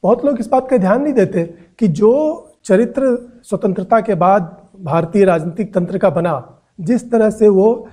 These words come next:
theoretically और practically एंटी हिंदू होता गया अपने, अ, मिजाज में, अपने, अम, orientation में। अगर यह बात,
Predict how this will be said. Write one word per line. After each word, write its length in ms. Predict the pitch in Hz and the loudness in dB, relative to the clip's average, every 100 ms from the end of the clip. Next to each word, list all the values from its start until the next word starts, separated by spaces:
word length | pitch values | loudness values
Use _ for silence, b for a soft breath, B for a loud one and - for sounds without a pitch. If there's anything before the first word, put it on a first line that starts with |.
| B - | B -4
theoretically 540 | 196 220 247 269 269 285 | 0 2 2 2 4 2
और 160 | 214 196 | 2 0
practically 540 | 180 - 240 240 269 | -2 0 0 0 -2
एंटी 360 | - 233 247 302 | 0 0 4 4
हिंदू 280 | 220 208 196 | 6 4 2
होता 280 | 175 175 | 2 0
गया 240 | 160 139 120 - _ - | 0 -4 -8 -16 _ -6
अपने, 580 | 180 190 185 180 165 B B B _ 180 | -4 2 2 2 0 B B B _ -8
अ, 180 | 160 165 | -4 -2
मिजाज 460 | 170 202 208 156 | 2 4 2 0
में, 220 | 156 127 | -6 -8
अपने, 500 | 165 - 180 180 180 | -12 -4 -2 0 0
अम, 460 | 170 170 156 151 160 - | -2 -4 -10 -10 -8 -2
orientation 640 | 190 247 254 262 240 196 | 2 2 2 0 2 0
में। 260 | 143 127 - b b b 214 | -2 -8 -18 b b b -4
अगर 260 | 220 294 | 2 2
यह 200 | 247 233 | 4 2
बात, 600 | 175 196 190 - - _ | 4 2 0 -4 -12 _